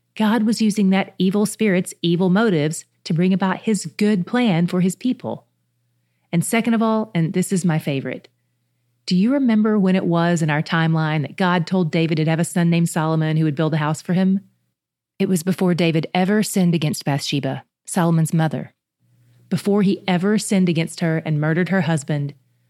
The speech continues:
before he ever committed the heinous sins in his history, God had already told him how he had planned to work through those sins for the good of all people, how he would redeem it all on the other side. What does that tell you about God's heart?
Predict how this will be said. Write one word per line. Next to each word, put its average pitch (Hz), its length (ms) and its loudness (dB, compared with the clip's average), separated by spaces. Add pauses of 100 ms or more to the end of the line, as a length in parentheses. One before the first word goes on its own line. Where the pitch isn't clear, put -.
(160)
before 180 220 -2
he 170 180 0
ever 185 220 0
committed 170 480 0
the 160 80 -2
heinous 190 600 -2
sins 170 380 -2
in 151 120 -2
his 165 120 0
history, 143 560 -4 (680)
God 180 200 2
had 208 180 -2
already 208 280 0
told 214 260 -2
him 147 140 -4
how 160 160 -2
he 165 100 0
had 160 140 -2
planned 180 260 0
to 185 80 0
work 175 160 0
through 220 280 -2
those 175 200 0
sins 135 380 -8 (280)
for - 60 -8
the 175 80 0
good 180 180 0
of 180 160 -2
all 180 200 0
people, - 480 -8 (640)
how 202 100 0
he 185 160 2
would 185 100 0
redeem 180 260 0
it 180 220 -2
all 165 480 -2
on 165 100 0
the 160 120 2
other 160 160 -4
side. 147 460 -8 (1300)
What 185 200 -2
does 294 120 0
that - 220 -2
tell 196 240 2
you 175 160 2
about 156 240 -4
God's 170 240 -4
heart? 147 420 -8